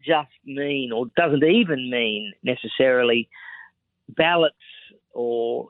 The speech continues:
anything to do with the actual voting process. Stolen can mean, like in twenty twenty, when you had Mark Zuckerberg spending hundreds of millions of dollars,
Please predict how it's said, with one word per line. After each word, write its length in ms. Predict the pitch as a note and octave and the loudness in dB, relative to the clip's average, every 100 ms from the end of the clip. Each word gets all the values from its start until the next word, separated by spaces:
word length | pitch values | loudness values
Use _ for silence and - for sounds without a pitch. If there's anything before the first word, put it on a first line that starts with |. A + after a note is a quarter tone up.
| - | 0
anything 440 | D#3 E3+ E3 C#3+ - | 2 2 0 -2 -4
to 80 | |
do 220 | B2 C#3 C#3+ | -2 2 2
with 140 | C3+ | 2
the 120 | C3+ | 2
actual 380 | C3+ C#3 - C3 | 2 0 -4 -4
voting 440 | B2+ D3+ F#3 E3 B2+ | -2 0 0 -2 -6
process. 600 | - A2 G2 - - - - - _ _ - _ - | -2 -2 -2 -8 -14 -14 -20 -20 _ _ -20 _ -6
Stolen 580 | - G3 G#3+ D#3+ D3 D3+ - | -2 2 2 0 -2 -12 -10
can 180 | D3 C#3+ | -8 -4
mean, 380 | C#3 C#3 C#3+ - | -4 -4 -6 -4
like 300 | D3+ E3+ F#3+ | -2 0 0
in 140 | D#3+ D3 | -2 -2
twenty 280 | - D#3 C3+ - | -2 -2 -2 -2
twenty, 520 | G#3+ B3 B2 A2+ C#3 _ - - - - | 0 2 0 -4 -10 _ -20 -20 -20 -8
when 440 | - D#3+ D#3+ D#3 D#3+ | 0 2 2 -2 -2
you 240 | D3+ D3 C3+ | 2 2 2
had 360 | D3 C#3 C#3 - | 2 0 -2 -6
Mark 340 | C#3 C#3+ E3+ - C#3 | -6 -2 -2 -4 -6
Zuckerberg 800 | D3 E3 E3+ C#3 D3+ D3+ D3+ D3+ C#3 - - | -4 -4 -6 -4 0 2 0 -2 -6 -16 -16
spending 640 | - C#3 C3 C3 B2+ B2+ D3+ _ _ - | -2 0 2 2 0 -4 -10 _ _ -14
hundreds 580 | - - F#3+ F3+ E3+ D3+ | -6 0 4 4 2 0
of 120 | D#3 | 0
millions 380 | D#3+ D#3 D3+ C#3 | 2 2 0 -4
of 140 | C#3 | -2
dollars, 520 | D3 C3+ C3+ C#3 C#3+ | 0 2 2 0 -4